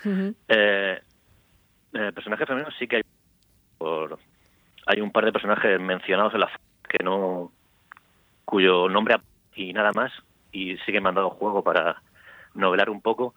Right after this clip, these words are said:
Speaker 1: Ujú.
Speaker 2: pero basándome siempre en lo que sabe de la, de la sociedad de la época, tanto romana, que se sabe mucho, cartaginesa, que se sabe un poquito menos,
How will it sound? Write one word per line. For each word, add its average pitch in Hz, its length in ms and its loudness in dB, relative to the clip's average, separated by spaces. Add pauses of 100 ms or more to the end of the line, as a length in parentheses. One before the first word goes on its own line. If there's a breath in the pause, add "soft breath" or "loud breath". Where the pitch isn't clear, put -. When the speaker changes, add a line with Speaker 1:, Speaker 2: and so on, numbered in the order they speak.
(120)
Speaker 1:
Ujú. 208 320 -4 (180)
Speaker 2:
pero 95 140 4
basándome 120 420 2
siempre 120 300 -2
en 123 100 0
lo 117 120 0
que 87 340 0 (240)
sabe 104 260 2
de 104 120 0
la, 82 500 0
de 92 160 -4
la 85 80 -2
sociedad 87 360 0
de 98 80 6
la 90 120 4
época, 87 340 -6
tanto 80 500 -6
romana, 87 480 0
que 95 80 -10
se - 60 -20
sabe 82 180 -2
mucho, 98 380 -6 (480 soft breath)
cartaginesa, - 460 0
que 107 60 4
se 85 60 4
sabe 85 100 2
un 82 80 -8
poquito 92 260 -2
menos, 113 320 0